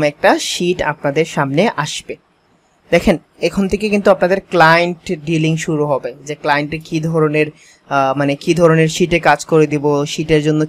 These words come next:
কিভাবে নাম রাখবো, শিটে কিভাবে সাজাবো, শিট কিভাবে share করব, সবগুলো আমি মূলত ভেঙে ভেঙে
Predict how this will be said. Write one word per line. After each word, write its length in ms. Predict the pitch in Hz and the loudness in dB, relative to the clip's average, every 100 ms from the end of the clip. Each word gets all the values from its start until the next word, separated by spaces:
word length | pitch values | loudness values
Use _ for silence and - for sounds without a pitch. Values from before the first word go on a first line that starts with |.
| 156 | -2
কিভাবে 320 | 160 165 156 156 | -2 2 2 2
নাম 140 | 143 147 151 | 2 2 0
রাখবো, 300 | 147 139 147 143 - - - | 0 0 0 0 -8 -20 -10
শিটে 260 | - 160 160 160 | -4 -2 -2 -2
কিভাবে 320 | 156 156 156 160 | 0 2 2 2
সাজাবো, 440 | 156 156 147 151 151 151 | 2 2 2 4 4 2
শিট 140 | 165 - | -4 -2
কিভাবে 300 | 165 151 151 160 | 0 2 2 0
share 200 | 160 139 139 | 0 0 -2
করব, 160 | 143 170 - - _ - | -2 2 0 -2 _ 2
সবগুলো 340 | 208 196 214 208 | 4 6 8 8
আমি 100 | 170 170 | 6 4
মূলত 240 | 160 160 311 440 _ 151 | 2 4 4 2 _ -2
ভেঙে 240 | 170 170 170 | 2 2 4
ভেঙে 180 | 160 151 | 4 2